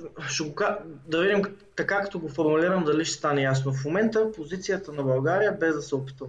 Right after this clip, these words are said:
да обиждам, е доста провинциална. Ние сме сърдите на съседите, че не ни признават някакви неща.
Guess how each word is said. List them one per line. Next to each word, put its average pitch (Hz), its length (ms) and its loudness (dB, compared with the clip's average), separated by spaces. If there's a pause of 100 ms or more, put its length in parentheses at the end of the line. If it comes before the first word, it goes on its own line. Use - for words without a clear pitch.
да 127 60 -8
обиждам, 165 420 -6
е 156 40 -4
доста 143 320 -2
провинциална. 131 760 -2 (140)
Ние 160 120 -6
сме 151 180 -8
сърдите 151 480 -2
на 135 120 -4
съседите, 143 640 -2
че 156 340 0 (580)
не 147 140 0
ни 156 200 0
признават 139 500 -2
някакви 135 300 -2
неща. - 320 -8